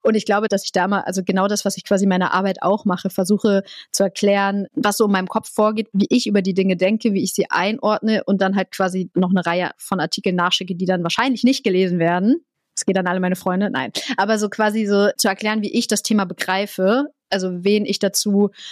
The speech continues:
gehört habe, welche Wissenschaftler ich dazu gesprochen habe und warum ich dann halt denke, was ich denke. Also zum Beispiel beim Fliegen, also was ich auch mal so super krass finde, wie tief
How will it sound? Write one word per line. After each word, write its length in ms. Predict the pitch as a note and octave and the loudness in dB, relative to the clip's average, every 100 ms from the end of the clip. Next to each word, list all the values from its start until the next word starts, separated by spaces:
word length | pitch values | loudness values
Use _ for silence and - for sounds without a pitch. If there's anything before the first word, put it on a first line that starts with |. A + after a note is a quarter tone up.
| - | -2
gehört 420 | G3 F#3 G#3 G#3+ | 2 4 2 0
habe, 460 | G#3 G3 F#3+ F#3+ F#3+ | 0 2 2 0 0
welche 240 | F3+ G3+ F#3+ | 0 0 0
Wissenschaftler 580 | A3 G#3+ F#3+ F#3+ D#3+ - | 2 0 0 0 0 0
ich 120 | - - | -2 0
dazu 300 | F#3+ - F#3 | 0 0 -2
gesprochen 520 | - - G3+ G#3 G3 | -2 -2 -2 0 0
habe 240 | F#3+ F#3 | 0 0
und 120 | F#3 | -2
warum 220 | F#3 F#3 G3+ | -2 -2 -4
ich 100 | - | -2
dann 200 | F#3 F#3 | -2 0
halt 160 | F3 | 0
denke, 240 | F3+ F3+ F3 | -2 -2 -4
was 140 | E3+ | -4
ich 100 | - | 0
denke. 260 | G3+ G#3 E3+ | 0 2 -2
Also 120 | E3+ | -2
zum 120 | G3 | -2
Beispiel 200 | F#3 F3+ | 0 -2
beim 60 | F3 | 0
Fliegen, 380 | G3+ G3 F#3 - | 2 4 2 0
also 180 | F#3 F3+ | -2 0
was 120 | F#3 | -2
ich 100 | G3 | -2
auch 80 | G3 | 0
mal 140 | G3 | 0
so 100 | F3+ | -2
super 260 | F3+ G3+ G3 | -2 -2 -2
krass 280 | - G3+ - | -2 -6 -2
finde, 260 | G3+ F#3 | -2 0
wie 100 | F#3 | -2
tief 300 | - A#3 A#3 | -2 0 0